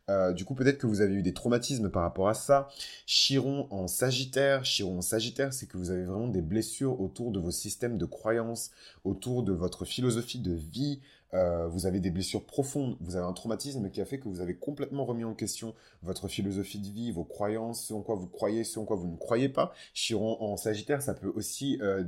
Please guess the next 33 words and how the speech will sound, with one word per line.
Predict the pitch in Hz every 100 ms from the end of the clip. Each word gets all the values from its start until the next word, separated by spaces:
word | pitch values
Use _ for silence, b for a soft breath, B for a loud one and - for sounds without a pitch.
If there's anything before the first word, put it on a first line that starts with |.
| 80
désigner | 98 92 107 98 120
quelqu'un | 117 113 143
qui | 139 -
est | -
athée, | 131 175 196 - -
par | 110
exemple, | 110 113 104
quelqu'un | - 104 143
qui | 147 -
est |
en | 95
conflit, | - - 147 - 185 180
en | 208
conflit, | 214 147 - 190 -
en |
confrontation. | 101 147 - 160 151 - 185 180 B B
C'est | - 190
pas | 139
pour | 131
dire | 135
que | 135
toutes | 127
les | 123
personnes | 120 139 143
qui | -
sont | 110 -
athées | 113 110 135
sont | 131 98
en |
confrontation | 92 104 - 107 107 127
avec | 110
le | 95
divin, | 90 131 147 180